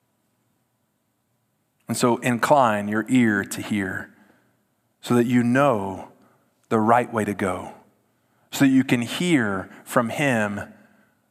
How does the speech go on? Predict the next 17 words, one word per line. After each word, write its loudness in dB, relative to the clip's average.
on 0
which -2
way 0
you -2
should -6
go. -6
And 2
as 0
you're 4
listening 2
to 0
the 6
voice 4
of 0
God, 4
then -2
look, 4